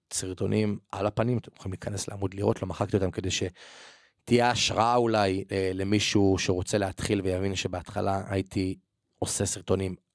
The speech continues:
גרועים, אה, וגם אני בטוח שעוד חמש שנים מסתכל על הסרטונים שהיום אני עושה, אני אגיד, "וואו, זה גם היה גרוע", בדיוק כמו שהפרק הראשון בפודקאסט הוא גרוע לעומת הפרק השלושים בפודקאסט, אבל זה הכל יחסי בחיים,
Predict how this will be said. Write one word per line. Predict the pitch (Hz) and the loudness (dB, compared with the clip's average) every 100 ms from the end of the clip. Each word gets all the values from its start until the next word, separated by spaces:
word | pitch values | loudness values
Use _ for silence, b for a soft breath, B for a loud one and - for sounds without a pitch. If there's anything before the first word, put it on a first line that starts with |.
| _ | _
גרועים, | 98 104 104 110 113 127 104 87 b b b b b - | -8 2 4 6 4 4 2 -2 b b b b b -12
אה, | 98 | -6
וגם | 90 101 | 0 2
אני | 110 | 2
בטוח | 98 110 | 2 0
שעוד | - 107 | 0 0
חמש | 107 117 113 | 0 0 0
שנים | 95 | -2
מסתכל | 90 110 | 0 0
על | |
הסרטונים | 104 - 104 | 0 0 -2
שהיום | 98 101 123 | 2 2 2
אני | 120 | 0
עושה, | 104 98 | -2 -2
אני | |
אגיד, | 98 98 | 0 2
"וואו, | 107 101 | 2 2
זה | 95 | 2
גם | 120 107 | 0 2
היה | 92 | 2
גרוע", | 98 107 147 175 B B B B B | 2 4 2 0 B B B B B
בדיוק | 117 117 | 2 2
כמו | 127 | 2
שהפרק | 117 - - 131 127 | 0 -2 0 2 2
הראשון | 113 127 | 0 0
בפודקאסט | 120 156 - 139 135 - | 2 0 2 0 0 -2
הוא | 107 | 0
גרוע | 104 107 117 | 4 6 6
לעומת | 107 110 | 2 0
הפרק | - 110 107 104 | 0 2 2 4
השלושים | 98 98 - 101 127 110 | 4 2 -2 0 0 -2
בפודקאסט, | - 95 170 185 180 | -4 -2 0 0 -2
אבל | 160 160 | 0 0
זה | 156 | 0
הכל | 160 147 | 0 0
יחסי | 135 - - | 0 0 -2
בחיים, | 98 101 117 214 | -2 0 0 0